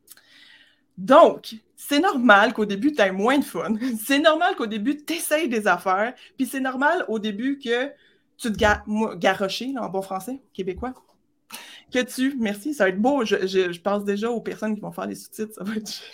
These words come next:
<laughs> Donc, pour moi, pour te divers-, pas te divers-, pour sortir des sentiers battus avec ton brand, avec ce qui vient de sortir là, parce que là, t'as ton noyau puissant. Pour sortir de là, il faut que t'ailles vers les, euh...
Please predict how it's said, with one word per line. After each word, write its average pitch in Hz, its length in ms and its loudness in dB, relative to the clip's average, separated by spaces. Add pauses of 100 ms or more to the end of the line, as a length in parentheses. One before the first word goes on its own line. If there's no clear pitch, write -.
(140)
<laughs> - 2250 -8
Donc, 330 400 4 (500)
pour 269 120 6
moi, 311 400 6
pour 277 400 -2 (560)
te 220 220 4
divers-, 262 600 -6 (160)
pas 247 80 -10
te 226 80 -4
divers-, 175 460 -8 (840)
pour 220 140 -4
sortir 254 640 -2
des 202 220 0
sentiers 202 380 -2
battus 196 500 -4 (640)
avec 196 260 0
ton 208 160 -2
brand, 196 300 2
avec 185 200 -2
ce 208 60 -14
qui 208 120 -8
vient 220 100 -2
de 226 60 -8
sortir 180 340 -4
là, 233 100 -2
parce 196 160 -4
que 240 80 -8
là, 277 120 -2
t'as 214 220 2 (200)
ton 214 160 2
noyau 214 460 2 (120)
puissant. 208 600 -4
Pour 202 100 -12
sortir 233 320 -6
de 240 80 0
là, 208 220 0
il 226 140 -4
faut 247 200 -6
que 226 120 -6
t'ailles 214 420 2
vers 202 300 2
les, 190 200 0
euh... 175 240 -4